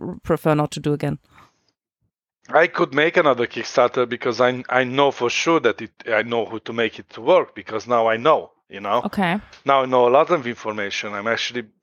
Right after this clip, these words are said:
Speaker 2: yeah, doing sometimes advising, and the, the people I know. So, for example, the, the, uh, you know, Godot, the guys who did,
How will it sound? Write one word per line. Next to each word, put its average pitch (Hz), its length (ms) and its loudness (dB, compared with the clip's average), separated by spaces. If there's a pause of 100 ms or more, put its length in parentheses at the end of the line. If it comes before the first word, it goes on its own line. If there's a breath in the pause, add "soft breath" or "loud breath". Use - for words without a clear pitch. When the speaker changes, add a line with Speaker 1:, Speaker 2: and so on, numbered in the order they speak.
(320)
Speaker 2:
yeah, 110 380 -2
doing 123 220 -2
sometimes 117 500 0
advising, 135 580 2
and 123 140 2 (720 loud breath)
the, 127 420 -2
the 127 80 0
people 143 560 0
I 107 120 4
know. 123 400 2 (1400 soft breath)
So, 120 180 -2
for 123 120 0
example, 131 440 2
the, 113 420 2
the, 110 380 2 (500 loud breath)
uh, 110 200 -4
you 117 180 -4
know, 123 160 4
Godot, 123 480 2 (600 soft breath)
the 120 100 -2
guys 120 260 2
who 131 80 -2
did, 117 300 -2